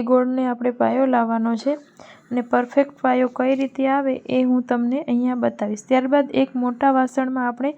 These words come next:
મમરા લેવાના છે. મમરા પણ મેં એક કિલો જ લીધેલા છે અને એને આ રીતે શેકી લેવાના છે, તેથી મમરાના લાડુ એકદમ ક્રિસ્પી બને. જો મસ્ત આપણા મમરા શેકાઈ રહ્યા છે અને બીજી બાજુ આપણો પાયો પણ રેડી થઈ રહ્યો છે. મમરા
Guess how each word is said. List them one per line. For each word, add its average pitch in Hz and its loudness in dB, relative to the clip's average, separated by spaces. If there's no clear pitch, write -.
મમરા 254 2
લેવાના 233 0
છે. 311 -2
મમરા 262 2
પણ 269 -2
મેં 269 -2
એક 262 -4
કિલો 254 0
જ 226 -2
લીધેલા 220 -2
છે 214 -8
અને 254 0
એને 269 0
આ 254 4
રીતે 262 -2
શેકી 247 -2
લેવાના 220 0
છે, 220 -6
તેથી 240 -2
મમરાના 254 2
લાડુ 247 2
એકદમ 254 0
ક્રિસ્પી 247 0
બને. 214 0
જો 269 -2
મસ્ત 247 -6
આપણા 254 -2
મમરા 247 -2
શેકાઈ 247 -2
રહ્યા 254 0
છે 269 -6
અને 262 -4
બીજી 240 -2
બાજુ 247 -4
આપણો 247 -2
પાયો 247 -2
પણ 247 -6
રેડી 233 -2
થઈ 240 0
રહ્યો 214 -2
છે. 214 -4
મમરા 262 0